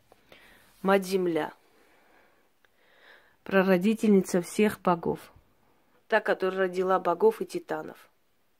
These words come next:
Фрея. Э, классическая Фрея, белая, из бл-, белого мрамора. Локи. Это тоже классический стиль.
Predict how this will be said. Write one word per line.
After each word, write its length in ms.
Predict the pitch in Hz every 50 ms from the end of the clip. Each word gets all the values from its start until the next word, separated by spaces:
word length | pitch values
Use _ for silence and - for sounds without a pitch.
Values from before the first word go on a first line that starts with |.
| _ _ _ _ _ _ _ _ _ _ - - _ _ _ _ _ _ _ _ _ _ _ _ _ _ _ _
Фрея. 560 | - - - 214 208 208 190 175 160 160 - - _ _ _ _ _ _ _ _ _ _ _ _ _ _ _ _ _ _ _ _ _ _ _ _ _ _ _ _ _ _ _ _ _ _ _ _ _ _ _ _
Э, 300 | - 180 175 170 165 160 165 - _ _ _
классическая 800 | - 202 202 196 196 - 220 202 190 - 190 165 - - 170 165
Фрея, 420 | 165 - - 185 180 175 165 160 156
белая, 460 | 160 160 185 185 170 160 156 151 151
из 140 | 160 165 165
бл-, 220 | 165 175 175 - -
белого 400 | - 190 185 175 170 165 165 170
мрамора. 600 | 165 165 165 160 156 156 151 156 - - - - _ _ _ _ - - - - _ _ _ _ _ _ _ _ _ _ _ - - _ _ _ _ _ _ _ _ _ _ _ _ _ _ _
Локи. 580 | - 196 226 233 220 - - - - 156 160 - _ _ _ _ _ _ _ _ _
Это 200 | - 185 196 226
тоже 280 | 220 220 226 202 202 185
классический 680 | - - 190 175 - 208 180 - - - - - 175
стиль. 400 | - - - - 170 151 - -